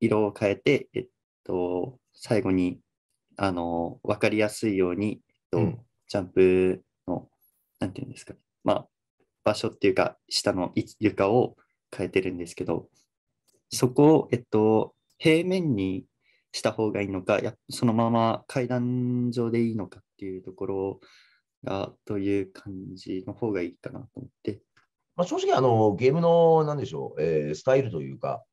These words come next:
Speaker 1: はい。
Speaker 2: あの、見えている角度によると思うんですね。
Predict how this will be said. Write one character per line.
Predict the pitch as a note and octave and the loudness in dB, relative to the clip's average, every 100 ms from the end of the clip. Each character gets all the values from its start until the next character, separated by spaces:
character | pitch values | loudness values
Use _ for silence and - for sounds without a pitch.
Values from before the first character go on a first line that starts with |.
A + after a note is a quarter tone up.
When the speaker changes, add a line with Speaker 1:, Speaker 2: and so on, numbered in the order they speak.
| _ _ _ | _ _ _
Speaker 1:
は | C3+ | -4
い。 | G2 - _ | -4 -6 _
Speaker 2:
あ | G#2+ G#2 | 0 2
の、 | G2+ G2 F#2+ | 4 2 2
見 | D3+ | 2
え | D#3+ | 0
て | A#2+ | 0
い | |
る | E2+ | 0
角 | A#2+ C3+ | -4 -4
度 | A#2 E2+ D#2+ | 0 0 -2
に | D#2+ | -4
よ | E2 | -4
る | B2+ | -4
と | |
思 | D#2+ | -6
う | D#2 | -8
ん | |
で | - | -8
す | |
ね。 | G#2 | -10